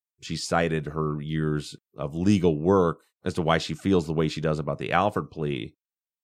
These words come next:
And to me, that's really not, I mean, being a paralegal in civil law there's no such thing as an Alford plea in civil law. I mean, it's not something that is really congruent with the two, but,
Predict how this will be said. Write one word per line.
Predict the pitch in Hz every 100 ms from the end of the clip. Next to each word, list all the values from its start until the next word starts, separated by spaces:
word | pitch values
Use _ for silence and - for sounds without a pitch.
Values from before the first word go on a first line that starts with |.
| -
And | 82
to | 104
me, | 107
that's | 92 87
really | 90 85
not, | 78 65
I |
mean, | 78 76 73 85
being | 104
a | 87
paralegal | - 98 87 90 85 85 80 78 71 -
in | 80 73 73
civil | - 107 87 80
law | 76 78 76 73 73 - _ _ -
there's | 85 78
no | 95
such | 87 85 -
thing | 85 78
as |
an | 76
Alford | 73 71 73 -
plea | 78 76
in | 73
civil | - 78 67 67
law. | 69 67
I | 65
mean, | 71
it's | 73 -
not | 65 -
something | 69 71 69
that | 69 60
is | - 71 67
really | 73 71
congruent | 73 71 73 73 -
with | -
the |
two, | _ 71 69 -
but, | 69